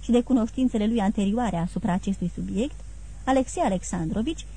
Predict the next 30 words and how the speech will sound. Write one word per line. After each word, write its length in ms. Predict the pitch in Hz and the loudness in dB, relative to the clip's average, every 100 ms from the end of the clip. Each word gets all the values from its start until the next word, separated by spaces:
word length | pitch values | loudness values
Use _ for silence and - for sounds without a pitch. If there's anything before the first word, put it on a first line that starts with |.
| - | -4
îl 120 | 277 | 4
uimi 240 | 277 277 370 | 6 6 4
pe 100 | - | 2
călător 480 | - 185 170 208 220 | 2 2 2 2 2
prin 320 | - 196 202 | 2 2 4
deplina 420 | 190 214 285 269 220 | 4 2 4 2 4
cunoaștere 500 | 202 220 233 - 170 | 4 2 2 0 2
a 100 | 185 | 2
subiectului 680 | 202 190 175 - 185 277 - - - | 0 -2 -2 -2 0 0 0 -8 -4
și 140 | - | 0
prin 180 | 254 247 | 4 6
lărgimea 480 | 220 202 202 302 196 | 6 4 2 2 2
vederilor 500 | 165 175 208 180 175 | 2 0 2 2 0
sale 380 | - 196 190 185 | 0 0 2 4
luminate. 640 | 180 190 202 160 - 147 - - - - - - - - - - - - - - | 4 4 2 0 -4 -8 -8 -10 -10 -10 -10 -10 -10 -12 -10 -12 -12 -12 -10 0
Odată 340 | 254 359 302 | 2 4 2
cu 100 | 208 | 0
călătorul, 560 | 185 202 220 - 240 - - - | 2 2 0 -2 -2 -4 -10 -6
se 80 | - | 4
anunțase 440 | 294 285 359 339 | 6 6 2 0
și 140 | 302 330 | -2 -2
sosirea 460 | - 190 226 214 | -4 -2 2 4
mareșalului 720 | 202 190 196 - 214 180 180 | 4 4 2 2 0 2 2
nobilimii 600 | 180 185 180 190 175 208 | 4 4 4 2 4 4
dintr-o 340 | 226 180 190 185 | 4 2 4 2
gubernie 460 | 185 208 202 175 | 4 4 4 4
oarecare, 600 | 175 175 196 - 180 214 311 - - - | 4 4 2 0 -2 -2 -2 -8 -10 2
venit 260 | 247 339 | 4 4
la 160 | 202 190 | 4 2
Petersburg 600 | 202 - 196 208 208 330 | 0 -2 -2 0 -2 -2